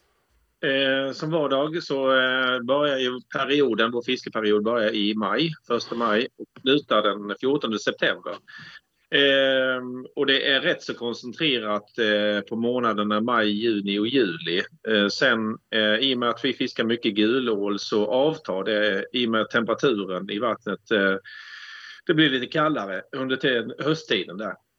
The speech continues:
Så att, eh, vårt fa-, fiske blir ju lite sämre, eh, då när de andra stora fiskarna efter blankål startar igång. Ehm,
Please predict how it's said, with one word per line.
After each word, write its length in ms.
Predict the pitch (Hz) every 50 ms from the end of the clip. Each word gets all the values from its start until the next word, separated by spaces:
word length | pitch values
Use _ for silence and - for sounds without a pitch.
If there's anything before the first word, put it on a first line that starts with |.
| _ _ _ _ _ _ _ _ - - -
Så 260 | - - - 156 127
att, 200 | 127 135 131 -
eh, 120 | 135 127 123
vårt 340 | 139 147 156 139 123 -
fa-, 280 | - 156 143 139 143 139
fiske 300 | - 147 143 - - 139
blir 120 | 113 120 117 113
ju 60 | 113
lite 260 | 110 120 113 - 123
sämre, 600 | 113 - - 180 135 101 92 95 95 95 98 98 98
eh, 800 | 98 - _ - - 113 101 98 98 98 95 98 98 95 101 104 107
då 200 | 135 135 127 113
när 140 | 110 110
de 140 | 110 113 131
andra 460 | 143 147 127 110 101 98 101 98 98
stora 440 | - - - - 135 135 127 98 92 -
fiskarna 480 | 120 117 113 - - 113 104 95 95 107
efter 420 | 101 - _ - - 101 92 90
blankål 720 | - - 107 104 117 123 123 - - 104 95 92 95 98 - - _ -
startar 500 | - - - 117 101 98 92 - 98 98
igång. 380 | 98 107 127 104 - 95 101 - _ _ _ - - - - - - - _ -
Ehm, 680 | 120 123 123 120 120 120 120 120 113 117 117 110 107